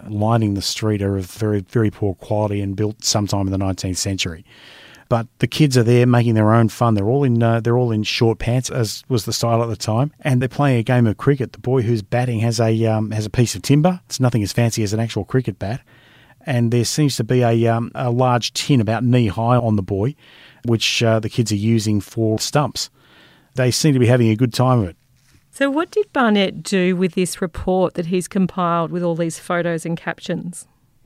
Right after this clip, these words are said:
Speaker 1: Well, Barnett compiled the report with the photographs and with a, with a great deal of information.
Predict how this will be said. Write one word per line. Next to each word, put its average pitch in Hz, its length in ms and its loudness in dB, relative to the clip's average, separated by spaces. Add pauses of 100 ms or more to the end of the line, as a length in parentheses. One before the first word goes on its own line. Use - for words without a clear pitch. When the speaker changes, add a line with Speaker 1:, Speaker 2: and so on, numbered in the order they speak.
(320)
Speaker 1:
Well, 147 80 -2
Barnett 190 440 2 (200)
compiled 139 380 -4
the 127 40 -2
report 117 480 -2
with 139 120 -4
the 117 80 -8
photographs 117 600 0
and 113 160 0
with 113 120 -2
a, 113 180 -4
with 120 100 0
a 117 40 -2
great 131 240 -2
deal 117 180 -2
of 104 80 -2
information. 101 600 -6